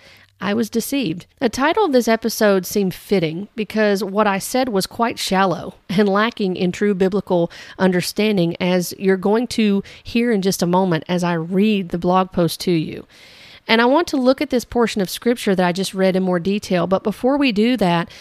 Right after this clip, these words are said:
let's look at what I wrote in twenty seventeen. This is off Charisma's website,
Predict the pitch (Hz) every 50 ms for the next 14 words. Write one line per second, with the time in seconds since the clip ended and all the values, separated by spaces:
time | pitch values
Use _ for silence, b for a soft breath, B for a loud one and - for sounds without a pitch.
0 | B B B B B 254 285 320 311 - - 233 269 302 - - - 196 202 196
1 | 190 185 175 170 175 185 196 - - - 254 240 - - 175 175 180 175 - 185
2 | 175 175 208 220 - 320 370 415 185 170 - - _ _ - - 285 285 320 311
3 | 269 254 247 247 - - - 240 233 220 233 240 240 226 214 208 202 190 190 185
4 | - - 185 185 185 185 -